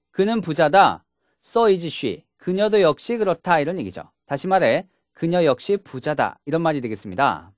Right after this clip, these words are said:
So is she. 자, 이 형태를 보면 so 다음에 비동사 is 그리고 주어 she 이렇게 되었죠. 바로 so 비동사 주어 이런 형태가 된 것이죠. 자, 이런 경우 so는 also나 to의 의미가 된다 그랬습니다. 그래서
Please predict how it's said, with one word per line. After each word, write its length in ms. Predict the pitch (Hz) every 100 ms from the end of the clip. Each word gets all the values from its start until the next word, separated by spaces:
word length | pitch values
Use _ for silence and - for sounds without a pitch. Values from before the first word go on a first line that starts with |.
| _ _ _ _ _ _ _
So 220 | - 233
is 200 | 208 196
she. 400 | 175 170 104 -
자, 140 | 170
이 120 | 170 214
형태를 340 | 226 220 214
보면 460 | 180 180 113 139 208 _ _ _
so 240 | - 220
다음에 540 | 214 214 208 208 214 214
비동사 580 | - 175 185 185 185 190 -
is 360 | 143 135 95 78
그리고 300 | - 170 190
주어 320 | 185 160 165
she 280 | 151 - 123
이렇게 300 | 90 147 170
되었죠. 560 | 131 104 - 214 82 - _ _ _ _
바로 500 | 160 175 165 151 - _ _
so 360 | - - 220 220
비동사 560 | 220 165 180 180 190
주어 340 | 185 - 139 101
이런 180 | 143 190
형태가 260 | 170 151
된 100 | 120
것이죠. 560 | 110 107 - 80 143 240 - _ _ _ _ _ _ _
자, 140 | 202
이런 200 | 202 220
경우 240 | 214 220 220
so는 580 | - 214 214 160 151 - -
also나 640 | 131 180 180 208 185 110 147
to의 240 | - 233
의미가 280 | 214 165 147
된다 220 | 127 117
그랬습니다. 680 | 107 101 120 101 87 151 233 _ _
그래서 480 | 101 95 - 214